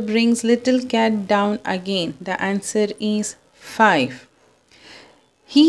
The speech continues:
hears a cat meow." And the last number for that is three. "Tell your teacher an answer, then write them in your notebook." The first one, "Who is little boy looking for?" Question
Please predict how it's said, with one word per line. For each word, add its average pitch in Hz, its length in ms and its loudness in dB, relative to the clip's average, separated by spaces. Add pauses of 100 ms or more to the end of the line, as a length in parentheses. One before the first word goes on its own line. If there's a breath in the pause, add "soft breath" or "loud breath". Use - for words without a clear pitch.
(100)
hears 247 400 8 (120)
a - 20 -4 (180)
cat 220 400 4 (160)
meow." 185 420 -2 (160)
And 185 160 -8
the 185 220 -2
last 202 460 0
number 190 280 2 (140)
for 190 180 -4
that 185 240 -4 (140)
is 339 180 -2 (240)
three. 170 380 2 (1600 soft breath)
"Tell 262 260 6
your 349 100 6 (140)
teacher 240 340 4 (160)
an - 80 -4 (200)
answer, 196 360 0 (380 loud breath)
then 202 200 -2 (120)
write 240 400 4
them 220 180 0 (140)
in 196 180 -4
your 269 160 4 (300)
notebook." 156 580 -4 (240)
The - 140 -20
first 185 420 -2
one, 247 220 6
"Who 254 180 6
is 240 220 4
little 240 280 2 (140)
boy 233 80 4 (160)
looking 226 420 2 (120)
for?" 196 180 4 (180)
Question 185 400 -2